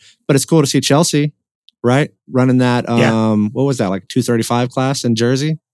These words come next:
Speaker 2: Yeah.
Speaker 1: That was rad. So I'm, I'm a big fan of seeing the camaraderie of pro drivers stepping down, having fun with the local boys in competition form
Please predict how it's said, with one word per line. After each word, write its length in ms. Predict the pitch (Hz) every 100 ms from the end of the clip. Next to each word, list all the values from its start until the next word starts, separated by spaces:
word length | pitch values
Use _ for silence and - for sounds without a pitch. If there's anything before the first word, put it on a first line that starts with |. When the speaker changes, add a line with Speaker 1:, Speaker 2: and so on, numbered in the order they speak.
| _ _ _ _ 190
Speaker 2:
Yeah. 80 | - _ _ _
Speaker 1:
That 180 | - 123
was 200 | 147 127
rad. 320 | 131 127 139
So 240 | - 135 127
I'm, 160 | 135 135
I'm 140 | 123
a 80 | 123
big 200 | 120 123
fan 260 | - 120 117
of 80 | 107
seeing 380 | - 113 110
the 440 | 104 101 95 90 90 _ _ _ _
camaraderie 600 | - 101 104 107 101 98
of 160 | 95 85 _ _ _
pro 160 | 113 104
drivers 400 | 104 98 95 92
stepping 400 | - 104 107 98
down, 320 | 95 90 87
having 300 | 101 101 101
fun 240 | - 104
with 100 | 98
the 60 | 95
local 260 | 101 95
boys 380 | 90 95 95 87
in 140 | 98 117
competition 640 | 113 101 - - 101 98
form 400 | - 92 92 92